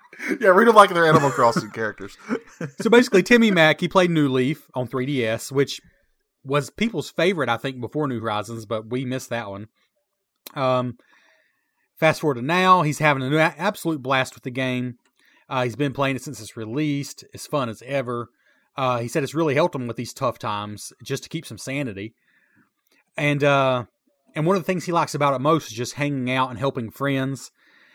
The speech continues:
Speaker 2: It's helped bring a lot of people together and give a positive outlet. Um, and he also thanked us for, uh,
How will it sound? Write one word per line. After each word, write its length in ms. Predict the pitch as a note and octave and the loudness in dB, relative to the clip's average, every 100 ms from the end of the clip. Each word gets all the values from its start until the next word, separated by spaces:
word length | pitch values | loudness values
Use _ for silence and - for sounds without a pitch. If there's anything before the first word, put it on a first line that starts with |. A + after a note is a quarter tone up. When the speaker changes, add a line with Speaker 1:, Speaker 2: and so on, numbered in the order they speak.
| _ C#3 | _ -12
Speaker 2:
It's 180 | B2+ | -6
helped 260 | D3+ C#3+ B2 | 0 0 0
bring 160 | D3 C3+ | -2 0
a 20 | |
lot 140 | B2 | 0
of 60 | A#2 | 0
people 180 | C3 A2 | -6 -6
together 540 | G2 A#2 B2+ D#3 D#3 _ _ C#3 | -4 0 2 0 -2 _ _ -6
and 80 | |
give 120 | B2 A2+ | -4 -2
a 40 | |
positive 380 | - C3+ G#2+ G#2+ | 0 0 0 0
outlet. 400 | C#3+ D3 D3 C#3 _ _ _ _ _ - - | 0 0 -2 -2 _ _ _ _ _ -20 -2
Um, 480 | D3 C#3 C3+ B2 A#2 | 4 6 6 2 0
and 100 | C#3+ | 4
he 60 | D3+ | 6
also 240 | D#3 D#3+ | 8 6
thanked 300 | C#3 D3 - | 6 2 4
us 300 | D3 D#3 - | 6 6 4
for, 260 | - C#3 C3+ | 0 4 6
uh, 300 | C#3 C#3 | 6 6